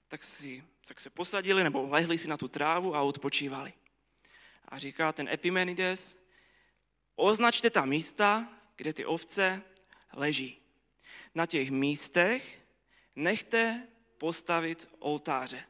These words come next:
A na těch oltářích <clears throat> obětujte ty,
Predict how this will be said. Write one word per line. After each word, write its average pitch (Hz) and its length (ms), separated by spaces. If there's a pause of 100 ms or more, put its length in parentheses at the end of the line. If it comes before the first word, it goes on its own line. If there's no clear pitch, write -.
(720)
A 160 60
na 185 80
těch - 360
oltářích 170 800 (220)
<clears throat> - 760
obětujte 190 960 (480)
ty, 160 360